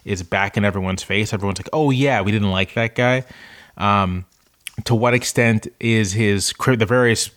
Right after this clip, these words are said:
trials and criminal prosecutions he's facing, to what extent do those end up, like, shaping the electoral landscape? If, I was just reading today that, you know, prices on durable goods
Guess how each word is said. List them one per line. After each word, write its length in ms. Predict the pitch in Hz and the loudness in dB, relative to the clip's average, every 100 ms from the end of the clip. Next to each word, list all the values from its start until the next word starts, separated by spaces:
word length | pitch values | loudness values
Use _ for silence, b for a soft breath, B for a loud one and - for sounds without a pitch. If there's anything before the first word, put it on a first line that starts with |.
| _ | _
trials 520 | - 127 135 127 123 | -2 2 4 4 2
and 120 | 104 | 0
criminal 280 | 95 123 120 | 0 2 2
prosecutions 720 | - 113 101 - 123 117 123 | 2 0 0 -2 -2 0 -2
he's 140 | 120 110 | -2 -2
facing, 420 | 120 117 - 117 | 0 0 0 -2
to 60 | 95 | -2
what 100 | 98 | -6
extent 240 | - 107 | -4 -6
do 80 | 92 | -2
those 260 | 101 104 - | 0 0 -2
end 180 | 104 | -2
up, 100 | 101 | -2
like, 140 | 95 95 | -4 -6
shaping 460 | - 104 - 104 | -4 -4 -2 -2
the 80 | 95 | -2
electoral 460 | 92 92 - 98 92 | -2 -4 -4 -6 -2
landscape? 640 | 110 123 - 120 117 110 B B B B B B B B B B _ _ - - | -2 -2 -2 2 2 2 B B B B B B B B B B _ _ -20 -4
If, 400 | 165 170 - - - | 0 0 0 -8 -2
I 80 | 147 | 0
was 80 | 127 | 2
just 220 | 170 - | 0 2
reading 260 | 151 143 | 2 2
today 440 | 131 127 127 127 113 | 2 2 2 2 2
that, 280 | 104 98 - | 2 0 0
you 80 | |
know, 120 | 110 98 | -2 -2
prices 560 | - 127 120 - 127 | -2 0 0 2 2
on 240 | 110 104 95 | 2 2 2
durable 400 | 113 117 107 95 | 2 2 0 -4
goods 580 | 85 110 127 131 - | 0 2 2 0 -4